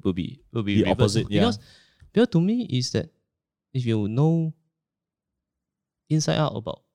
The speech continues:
Speaker 2: This company.
Speaker 1: all the possibility and, and risk and everything, and, and the management, the culture, the people, the way they do things, and blah, blah, blah, blah, and then you know you buy at this price. So, so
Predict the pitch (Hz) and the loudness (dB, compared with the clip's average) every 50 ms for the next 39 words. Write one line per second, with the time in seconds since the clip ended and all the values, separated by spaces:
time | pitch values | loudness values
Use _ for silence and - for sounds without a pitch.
0 | _ _ _ _ _ - 107 - - 107 104 98 95 90 90 101 110 _ _ - | _ _ _ _ _ -10 -10 -8 -8 -8 -10 -8 -10 -12 -14 -16 -18 _ _ 0
1 | 151 151 147 127 104 - - 107 101 - - - 110 107 - - 113 110 120 107 | 2 2 2 2 0 -2 -4 -6 -6 -6 -8 -10 -10 -8 -6 -6 -6 -6 -6 -6
2 | 95 90 120 127 151 - 135 - - - 95 95 95 104 113 113 - - 101 - | -8 -10 -12 -14 -12 -12 -12 -12 -10 -8 -8 -6 -4 -4 -4 -4 -6 -8 -8 -6
3 | 98 107 101 95 - - - - - - - - - - - - - - - - | -6 -6 -6 -8 -10 -8 -8 -8 -8 -8 -8 -10 -10 -12 -16 -20 -20 -20 -20 -20
4 | _ _ _ _ _ - 117 113 104 104 101 92 92 104 120 - - 107 95 - | _ _ _ _ _ -4 -4 -2 -2 -2 -4 -4 -6 -6 -8 -10 -8 -8 -8 -8
5 | - 139 - - - - 110 101 104 117 110 98 90 - - 98 - - 104 95 | -10 -12 -12 -14 -8 -4 -2 -2 -2 0 -2 -2 -2 -2 -4 -6 -6 -4 -4 -4
6 | 90 90 95 101 104 98 92 85 - 107 104 110 - 113 107 85 - - 80 73 | -2 -2 -2 -4 -4 -4 -6 -8 -10 -10 -12 -10 -12 -12 -12 -12 -12 -14 -10 -6
7 | 110 110 104 113 104 104 107 104 104 98 - - _ _ _ _ _ _ _ _ | -4 -4 -4 -4 -6 -6 -6 -6 -6 -8 -8 -10 _ _ _ _ _ _ _ _
8 | _ - 151 - 202 143 104 101 104 123 156 160 151 143 123 110 - - 135 - | _ -8 -2 0 0 2 2 0 -2 -2 -2 -4 -4 -6 -10 -12 -12 -12 -12 -12
9 | - 101 - - - 131 - - - _ _ - - 180 175 175 170 - _ _ | -12 -14 -16 -16 -16 -18 -18 -20 -20 _ _ 0 2 4 4 4 2 -2 _ _
10 | _ - - - _ _ _ - - 180 180 180 185 180 - - | _ -20 -20 -20 _ _ _ -8 -6 -4 -2 -2 -4 -4 -8 -12